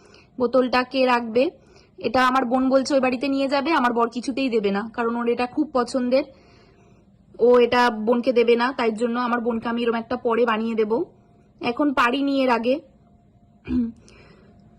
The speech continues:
তো তোমরা দেখো বোতলটা কেমন লাগছে। এটা একটা কৃষ্ণ ঠাকুরের পেইন্টিং করেছি, কৃষ্ণ ঠাকুর, কৃষ্ণ ঠাকুরের আর কি ময়ূরের পালক আর শঙ্খ।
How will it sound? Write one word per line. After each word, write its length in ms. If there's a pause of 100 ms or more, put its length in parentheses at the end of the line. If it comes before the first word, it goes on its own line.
(120)
তো 120
তোমরা 260
দেখো 300
বোতলটা 560 (140)
কেমন 260
লাগছে। 520
এটা 120
একটা 140
কৃষ্ণ 340
ঠাকুরের 340
পেইন্টিং 360
করেছি, 320
কৃষ্ণ 340
ঠাকুর, 360
কৃষ্ণ 320
ঠাকুরের 340
আর 140
কি 120
ময়ূরের 340
পালক 400
আর 160
শঙ্খ। 540